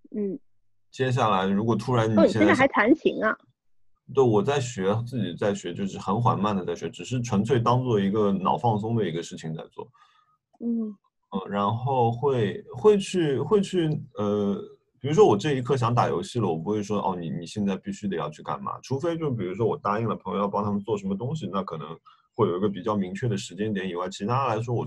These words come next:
Speaker 2: 周末会相对放松一点。呃，我知道比如说像昨天，那我昨天晚上睡不着觉，我起来，那我就把播客剪完，然后等一下，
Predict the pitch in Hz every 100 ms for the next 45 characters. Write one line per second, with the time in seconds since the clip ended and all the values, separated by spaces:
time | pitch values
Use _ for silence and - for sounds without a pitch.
0 | - - 120 123 120 120 123 107 117 98
1 | - 101 95 - _ _ _ _ _ 98
2 | 98 95 92 87 - 101 107 98 131 139
3 | 107 104 107 123 120 110 - 123 107 -
4 | 101 101 120 123 117 110 95 - 95 117
5 | 78 92 117 98 85 - 101 92 98 -
6 | 78 82 95 87 87 76 - - 120 87
7 | 65 64 80 - _ _ - _ _ _
8 | - 90 95 107 101 87 87 95 120 110